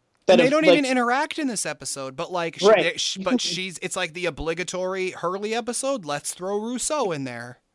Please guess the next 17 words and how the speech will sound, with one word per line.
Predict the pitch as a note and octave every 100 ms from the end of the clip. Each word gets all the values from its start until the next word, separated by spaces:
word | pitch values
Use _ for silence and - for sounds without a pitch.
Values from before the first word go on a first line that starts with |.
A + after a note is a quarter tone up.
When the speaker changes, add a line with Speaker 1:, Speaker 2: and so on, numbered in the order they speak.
| _ _ _ _ -
Speaker 1:
Yeah, | F3+ D#3 C3
exactly, | D#3 D#3+ D3 C#3+ C#3 F#3
<laughs> | -
which | F3 G3+
I |
really | G#3 G3+ G3+
like. | F3+ E3 C3
I | C#3
think | D#3
that's | C3+
really | C#3+ B2
cool. | - C3+ A#2 - _ -
Speaker 2:
I | F#3
never | F#3 F3+ G3
noticed | F#3+ A3+ A#3 D3+
that | C3
before. | C3+ - A#2+ A#2+ A2+